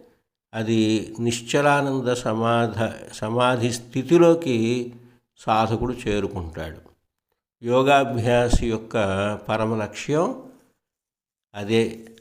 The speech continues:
అని చెప్పబడింది. అయితే ఈ కుండలిని శక్తి షట్చక్రాల గుండా ప్రయాణం చేస్తుంది.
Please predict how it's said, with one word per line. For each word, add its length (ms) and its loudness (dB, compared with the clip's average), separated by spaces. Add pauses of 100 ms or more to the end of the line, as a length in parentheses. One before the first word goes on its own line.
అని 200 -2
చెప్పబడింది. 920 -4 (400)
అయితే 800 -2 (680)
ఈ 160 -4
కుండలిని 520 6
శక్తి 460 0 (560)
షట్చక్రాల 760 2
గుండా 320 0
ప్రయాణం 600 2
చేస్తుంది. 1000 0